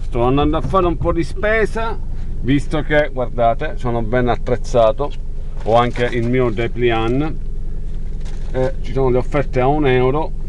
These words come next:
quindi ne approfitto, ragazzi, per riempirmi il frigorifero. Quindi ho due bei borsoni, come vi ho fatto vedere, e ne approfitto di questa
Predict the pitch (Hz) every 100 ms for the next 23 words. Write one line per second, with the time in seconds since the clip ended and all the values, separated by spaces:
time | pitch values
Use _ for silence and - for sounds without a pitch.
0 | - - 123 131 123 117 - 107 120 127
1 | - 151 151 131 123 - 139 127 110 107
2 | 101 - 98 - - - - - - -
3 | - 131 131 135 165 135 147 147 143 147
4 | 143 - 139 147 165 165 123 107 92 87
5 | - - 110 120 117 120 127 123 - -
6 | 113 135 120 117 131 139 127 123 - -
7 | - - - - - - 127 147 - -
8 | 139 131 151 190 - - - 107 110 110
9 | 104 117 - 104 123 110 101 127 - -
10 | - - - - - - - - - -
11 | - - 135 139 139 143 147 - 196 143
12 | 143 131 147 135 127 143 - 139 135